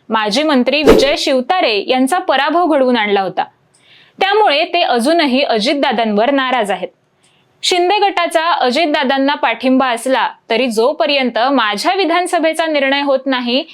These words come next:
तोपर्यंत अजितदादांना पाठिंबा देणार नसल्याची भूमिका शिवतारेंनी घेतली.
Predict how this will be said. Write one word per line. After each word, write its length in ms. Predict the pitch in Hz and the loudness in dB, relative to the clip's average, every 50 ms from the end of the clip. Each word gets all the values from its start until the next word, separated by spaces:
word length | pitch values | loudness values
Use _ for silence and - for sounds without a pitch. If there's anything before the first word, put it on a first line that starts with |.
| - - _ _ - | -20 -20 _ _ -2
तोपर्यंत 560 | 370 392 381 403 370 359 339 330 339 339 349 | -2 0 0 0 0 2 0 0 0 0 0
अजितदादांना 800 | 339 302 285 - 294 311 262 262 294 277 240 262 254 262 277 285 | 0 0 0 0 -2 -2 -2 -2 -2 -2 0 0 0 0 0 0
पाठिंबा 540 | 277 285 233 233 233 247 262 262 269 277 285 | 0 -2 -2 -2 -2 0 0 2 2 2 2
देणार 360 | 254 247 233 233 247 262 269 | 0 0 0 0 -2 -2 0
नसल्याची 540 | 262 240 220 220 - 285 320 381 381 392 370 | 0 -2 -2 0 0 0 0 0 0 0 0
भूमिका 560 | 285 277 285 294 339 349 - 277 233 247 302 - | 0 2 2 0 0 0 0 -2 -2 -2 -2 -2
शिवतारेंनी 680 | - 311 285 262 240 247 311 302 277 262 226 214 214 202 | -2 -2 -2 -2 -2 -2 -2 -2 0 0 -2 -2 -2 -2
घेतली. 320 | 202 196 - - 185 | -4 -4 -4 -4 -4